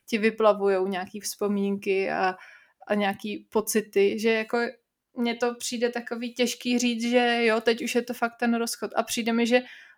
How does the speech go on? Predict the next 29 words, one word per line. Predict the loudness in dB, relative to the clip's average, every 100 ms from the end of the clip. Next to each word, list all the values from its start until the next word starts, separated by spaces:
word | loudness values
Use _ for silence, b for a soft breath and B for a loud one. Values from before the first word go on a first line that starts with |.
| 2
lidi | 2 2 -2
třeba | 2 2 4 2
se | 2 0
k | 0
sobě | 0 2
ještě | 0 -2 -4 0
vlastně | 0 0 0
můžou | 2 2 2 4
vrátit, | 6 4 4 -4
že, | -4 -4 -4 b b b b -4
že | -2 -2 -6 _ _ 0
to, | 2 2
že | 0 -2 -6
třeba | 0 2 4
v | 2
tuhle | -2 -2 -2
chvíli | -2 0 0
pro | 0 -2
sebe | -4 -2 0
nejste | 0 -2 -2
vhodní | -2 -2 0 0
partneři, | 2 0 0 -2 -2 -2
neznamená, | -2 -2 -2 -2 -2
že | -4
pro | -6 -8
sebe | -6 -4 -2
nikdy | -2 -2 -2
nemůžete | 0 -2 -4 -4 -6
vhod-, | -6 -6